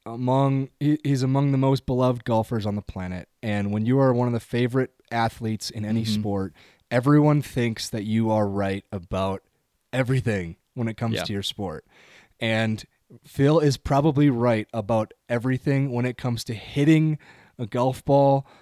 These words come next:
Speaker 1: but when it comes to, like, legislating media rights and working on people's opinions in the media, Phil, at this point in his life, is popping off a lot of stuff on Twitter, <laughs>
Speaker 2: Yeah.
Speaker 1: which is an interesting platform to do it.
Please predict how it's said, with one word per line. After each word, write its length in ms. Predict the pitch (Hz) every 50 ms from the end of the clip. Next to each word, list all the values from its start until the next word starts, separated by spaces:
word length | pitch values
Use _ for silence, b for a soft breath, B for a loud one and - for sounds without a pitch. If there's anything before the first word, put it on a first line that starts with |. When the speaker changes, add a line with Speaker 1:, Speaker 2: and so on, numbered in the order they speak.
| b _
Speaker 1:
but 100 | - 120
when 140 | 127 131 127
it 100 | 110 -
comes 340 | - 156 170 185 175 -
to, 140 | - - 156
like, 200 | 139 131 120 98
legislating 1040 | 110 104 113 117 123 120 139 127 - - - 127 127 127 127 127 127 123 120 120 113 - -
media 380 | 113 117 120 120 120 117 113
rights 500 | 110 113 117 117 117 113 - - - - B B B B B B B _ -
and 480 | - 110 113 110 107 107 107 101 - - _ _ _ _ _ _ -
working 420 | 139 117 113 143 165 - 185 160
on 140 | 156 151 135
people's 320 | - 156 151 - 160 131
opinions 580 | 135 123 - - 135 139 143 139 135 131 131 120
in 60 | 127
the 80 | 127 120
media, 540 | 117 120 127 127 127 123 120 117 117 110 B B B B B B B B B B
Phil, 680 | _ - - - - 156 165 180 196 196 190 - - _ - -
at 160 | 147 135 -
this 180 | - 165 165 -
point 260 | - 190 180 175 170
in 60 | 175
his 120 | 175 156
life, 400 | 151 151 170 196 190 160 - - b b b b b _
is 100 | 143 -
popping 420 | - - - 226 254 - 202 185
off 200 | 190 208 208 -
a 40 | 175
lot 200 | 151 151 165 175
of 60 | 160
stuff 400 | - - - 156 151 156 139 - -
on 240 | 135 131 131 123 117
Twitter, 520 | - - - 117 123 123 117 135 135 - - 135 127 -
<laughs> 600 | 240 170 - - - - - - - - - -
Speaker 2:
Yeah. 100 | - 156
Speaker 1:
which 160 | 156 - -
is 140 | 175 160 143
an 120 | 170 160
interesting 480 | 160 185 190 - 208 180 - - 160 143
platform 500 | - - 151 139 135 - - 135 131 123
to 100 | 120 117
do 160 | 107 113 107
it. 180 | 104 101 87